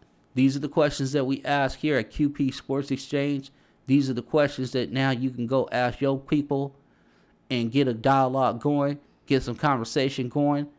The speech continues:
Hit me up on Twitter and Instagram and Facebook, you know,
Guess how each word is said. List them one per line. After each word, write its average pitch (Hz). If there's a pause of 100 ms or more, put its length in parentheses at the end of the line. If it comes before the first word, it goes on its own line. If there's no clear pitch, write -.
(400)
Hit -
me 147
up 143
on 113
Twitter 147 (220)
and -
Instagram 139
and -
Facebook, 151 (920)
you 143
know, 131